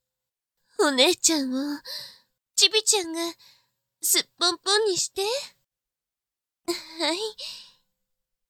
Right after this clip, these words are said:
どうぞ。ドキドキす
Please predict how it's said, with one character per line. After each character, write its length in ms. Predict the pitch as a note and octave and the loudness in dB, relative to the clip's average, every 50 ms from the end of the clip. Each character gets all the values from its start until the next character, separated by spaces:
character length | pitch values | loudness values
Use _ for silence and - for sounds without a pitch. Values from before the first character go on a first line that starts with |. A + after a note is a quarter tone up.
| _ _ _ - C#4+ C4+ | _ _ _ -8 -4 -2
ど 240 | D4 D4 E4 D#4+ | 0 2 2 0
う 60 | D4 B3 | 0 -2
ぞ。 160 | - - B3 C4+ D4+ F4 F#4+ - - _ - - - - _ _ _ _ _ _ _ _ _ _ _ _ _ _ _ _ _ _ _ _ _ _ _ _ _ - C5+ - - - - - - - - D5 - - - G#5 G#5 G#5 - - - - - - - - - - - _ _ _ _ _ _ _ _ _ _ _ _ _ _ _ _ _ | -6 -8 -8 -10 -14 -16 -16 -18 -18 _ -20 -20 -20 -20 _ _ _ _ _ _ _ _ _ _ _ _ _ _ _ _ _ _ _ _ _ _ _ _ _ -10 -10 -10 -12 -16 -16 -14 -12 -10 -8 -8 -8 -8 -6 -4 -4 -4 -4 -4 -6 -8 -10 -12 -14 -16 -20 -20 -20 _ _ _ _ _ _ _ _ _ _ _ _ _ _ _ _ _
ド 160 | - A4+ G4 - | 4 4 4 2
キ 200 | - - C5 A#4+ | -2 -6 -4 -2
ド 120 | A4 G#4+ | -2 -2
キ 180 | G#4 - A4+ A#4 | -2 0 0 2
す 160 | - - B4 | 2 2 2